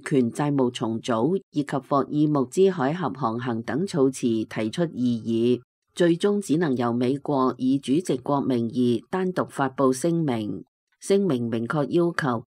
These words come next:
長期維持巨額外部順差嘅經濟體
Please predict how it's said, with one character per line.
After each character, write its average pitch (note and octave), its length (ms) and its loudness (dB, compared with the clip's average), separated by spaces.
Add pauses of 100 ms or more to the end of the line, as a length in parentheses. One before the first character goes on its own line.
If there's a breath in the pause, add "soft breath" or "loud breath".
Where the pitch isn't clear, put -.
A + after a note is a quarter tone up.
(160 soft breath)
長 C3 260 -2
期 B2+ 220 2
維 B2 260 -2
持 B2 140 -4
巨 C#3+ 100 -4
額 C#3+ 420 0
外 C#3 120 2
部 C3 240 2
順 B2+ 260 0
差 F#3 200 -4
嘅 E3 140 -4
經 F3 220 0
濟 C3+ 240 -2
體 B2 300 -4